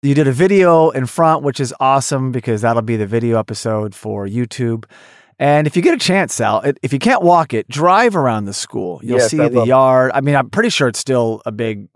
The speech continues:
Speaker 1: yard, you know,
Speaker 2: Yes.
Speaker 1: playground, whatever it is. They, they,
Speaker 2: Yes.
Speaker 1: there was still grass there a couple of years ago before I moved.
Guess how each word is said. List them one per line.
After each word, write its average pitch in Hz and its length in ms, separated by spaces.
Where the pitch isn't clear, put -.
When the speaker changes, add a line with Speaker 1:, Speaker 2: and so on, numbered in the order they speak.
Speaker 1:
yard, 110 600
you 117 100
know, 95 160
Speaker 2:
Yes. 117 160
Speaker 1:
playground, 104 480
whatever 117 460
it 107 80
is. 107 160
They, 127 120
they, 127 180
Speaker 2:
Yes. 107 80
Speaker 1:
there 123 100
was 120 140
still 143 180
grass 135 440
there 123 180
a 113 200
couple 117 380
of 107 100
years 123 220
ago 113 100
before 104 280
I 101 80
moved. 113 420